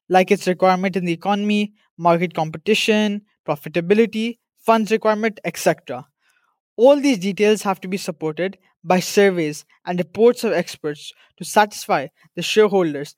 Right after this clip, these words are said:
slash prospective buyers on the feasibility of the project. After the prospectus, uh, slash project details have been verified by the stock exchange,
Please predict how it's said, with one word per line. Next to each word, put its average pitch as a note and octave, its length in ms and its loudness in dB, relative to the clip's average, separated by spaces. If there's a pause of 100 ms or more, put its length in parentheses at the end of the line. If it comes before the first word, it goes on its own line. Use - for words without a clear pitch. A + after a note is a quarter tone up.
(100)
slash - 280 -4
prospective A3+ 560 -2
buyers E3 440 0 (180)
on F3+ 120 -6
the F#3 80 -2
feasibility G3+ 640 -4
of F3+ 120 -4
the E3 80 -20
project. D3+ 640 -8 (540)
After A3+ 340 4
the A3 120 2
prospectus, G3 880 -2 (460)
uh, E3 260 4
slash F#3 380 2
project G#3 560 0 (220)
details F#3 480 0
have F3+ 160 -2
been F#3 180 -4
verified G3+ 480 0
by F3 100 2
the F3 80 0
stock A3 320 0
exchange, D3 500 -8